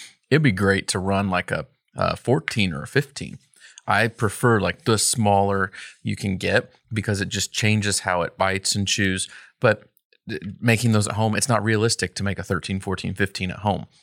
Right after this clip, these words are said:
You have to have a vacuum stuffer to do something like that. So if you want something like that, go find your neighborhood commercial processor and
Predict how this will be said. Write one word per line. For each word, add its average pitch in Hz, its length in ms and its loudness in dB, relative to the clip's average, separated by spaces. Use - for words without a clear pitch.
You 110 180 2
have 107 300 -2
to 92 60 -8
have 90 200 -2
a 85 40 -8
vacuum 90 380 -4
stuffer - 540 -8
to 98 80 -6
do 85 140 -6
something 85 300 -6
like 50 200 -14
that. - 180 -12
So 85 260 0
if 101 140 -4
you 104 80 0
want 160 180 4
something 87 260 -2
like 87 180 -6
that, 104 200 2
go 98 160 2
find 101 340 0
your 104 240 2
neighborhood 101 680 0
commercial 98 340 -2
processor 101 580 -2
and 120 180 0